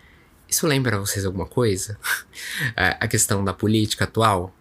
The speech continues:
de que o outro tá sempre nesse campo de que precisa ser aniquilado, nesse campo de estranhamento profundo. No final, parte da constituição do sujeito,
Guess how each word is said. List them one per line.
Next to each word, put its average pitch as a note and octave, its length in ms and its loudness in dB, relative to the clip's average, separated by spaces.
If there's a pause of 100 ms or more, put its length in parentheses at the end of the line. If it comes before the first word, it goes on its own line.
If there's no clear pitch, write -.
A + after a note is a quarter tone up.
de G#2 140 -4
que - 140 -2
o G#2 80 0
outro A2 340 2
tá G2+ 140 0
sempre A#2 340 2
nesse G2+ 280 0
campo F#2+ 460 -2
de - 120 -4
que - 80 -12
precisa G#2 360 0
ser F#2+ 200 2
aniquilado, F#2+ 800 0 (500)
nesse G#2+ 220 0
campo G#2 280 -2
de G2+ 120 -2
estranhamento G2+ 640 2
profundo. F#2 680 -2 (1500)
No C#3 100 -2
final, C#3 580 2 (1300)
parte A#2 300 0
da F3 140 2
constituição A#2+ 920 0 (600)
do G#2+ 100 -4
sujeito, G#2+ 720 2